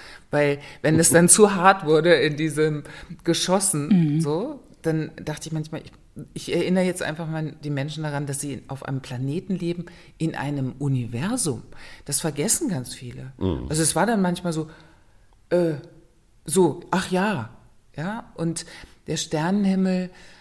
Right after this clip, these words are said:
Speaker 1: also diese Beziehung, dieses Bezugssystem Astrologie, das ist ja das Einzige. Es gibt kein anderes Bezugssystem, wo die Planetenbewegung, das Universelle, ein Be-, eine Verbindung zum Menschen aufbaut.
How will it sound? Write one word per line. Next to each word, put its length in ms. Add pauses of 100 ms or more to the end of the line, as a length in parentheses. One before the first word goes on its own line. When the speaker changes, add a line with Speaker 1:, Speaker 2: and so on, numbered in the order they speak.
(160)
Speaker 1:
also 300
diese 520
Beziehung, 720
dieses 260
Bezugssystem 880
Astrologie, 600
das 180
ist 100
ja 80
das 260
Einzige. 440
Es 160
gibt 260
kein 340
anderes 460
Bezugssystem, 1080 (1500)
wo 500 (260)
die 80
Planetenbewegung, 1000
das 140
Universelle, 720 (440)
ein 240
Be-, 100 (260)
eine 220
Verbindung 580
zum 160
Menschen 340
aufbaut. 560